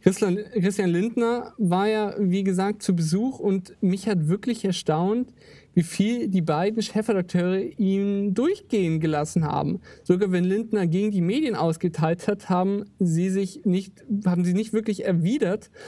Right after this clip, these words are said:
Oder wenn sie mit ihnen, wenn sie ihn mit irgendwas konfrontiert haben, was sie gelesen haben, was wohl so passiert sei, und Lindner sagt, er könne sich nicht mehr dran erinnern, dann war das für die beiden führenden Journalisten erstmal gegessen. Nachfragen braucht es da offenbar nicht.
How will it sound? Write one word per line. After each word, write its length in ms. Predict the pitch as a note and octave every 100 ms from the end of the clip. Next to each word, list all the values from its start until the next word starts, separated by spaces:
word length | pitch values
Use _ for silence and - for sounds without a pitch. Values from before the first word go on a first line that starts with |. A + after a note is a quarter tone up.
| - -
Oder 520 | - E3+ F#3 F#3+ F#3+ E3+
wenn 140 | F#3
sie 100 | G3
mit 220 | G3 F#3+
ihnen, 360 | A#3 G3+ G3 G3
wenn 220 | G3 F3
sie 100 | G3
ihn 100 | G3+
mit 140 | G3 F#3+
irgendwas 380 | G#3+ G3 F3+ -
konfrontiert 720 | F#3+ F#3+ E3+ D#3 A#3+ D4 -
haben, 400 | E3 E3+ F#3+ F3
was 160 | E3+
sie 320 | F#3 F#3+ F#3 D#3+
gelesen 480 | E3 E3+ C4+ B3 F#3
haben, 300 | D#3 F#3+ F3+
was 240 | F3+ -
wohl 220 | E3 F#3+
so 100 | F3+
passiert 480 | F3 F3+ E3 - C4
sei, 300 | - D#3+ F3
und 140 | - F3
Lindner 340 | F#3 G3 F3
sagt, 340 | E3+ F3+ F3+ - - - - -
er 120 | -
könne 360 | - - E3 F3
sich 220 | D#3+ D#3
nicht 220 | E3+ F3
mehr 180 | F3+ D#3+ D#3 - -
dran 260 | C#3+ C#3
erinnern, 760 | C#3+ D3 F3 E3+ G3 G#3 G#3+ A3 - _
dann 120 | E3
war 200 | D3+ D3+
das 160 | G3+ G#3+
für 120 | -
die 120 | G3
beiden 400 | E3 D3+ F#3 A3
führenden 400 | G#3+ - G3 A#3
Journalisten 560 | F#3+ F3+ E3 F3 - A3+
erstmal 500 | G3+ C#3 D#3 F3+ F#3
gegessen. 540 | G#3 F#3 A3+ A#3 F3
Nachfragen 500 | D3+ - F3+ F#3+ G3
braucht 300 | F3+ F3 F3+
es 100 | E3+
da 100 | D#3+
offenbar 380 | - D#3+ D#3 D#3
nicht. 320 | D#3 F3 A#3